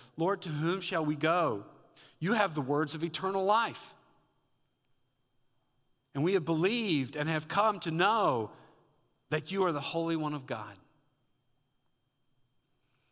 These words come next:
And so today, I want us to make room in our life for Jesus.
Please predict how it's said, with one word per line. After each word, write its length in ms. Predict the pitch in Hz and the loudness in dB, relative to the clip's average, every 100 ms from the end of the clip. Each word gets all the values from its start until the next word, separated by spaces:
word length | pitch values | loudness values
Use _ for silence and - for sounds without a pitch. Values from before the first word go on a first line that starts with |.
| _ | _
And 80 | 127 | -8
so 140 | 156 | -6
today, 600 | 143 143 123 156 160 170 - _ _ _ _ _ _ _ _ _ _ _ - _ | -6 -6 -2 -2 -2 -4 -14 _ _ _ _ _ _ _ _ _ _ _ -20 _
I 100 | 135 | -4
want 400 | 156 147 151 143 - - | -2 -2 -2 -4 -8 -4
us 520 | 139 117 - - - _ _ _ _ _ _ _ _ _ _ _ _ _ _ | -4 -4 -8 -12 -16 _ _ _ _ _ _ _ _ _ _ _ _ _ _
to 100 | - | -8
make 360 | 131 139 135 - | -6 -6 -6 -10
room 480 | 135 143 127 104 95 _ _ _ _ _ _ _ _ _ _ | -6 -4 -4 -8 -16 _ _ _ _ _ _ _ _ _ _
in 80 | 120 | -4
our 120 | 117 | -2
life 380 | 113 113 107 - - | -2 -4 -4 -10 -18
for 160 | - | -16
Jesus. 580 | 101 104 92 - - - | -14 -12 -14 -18 -18 -20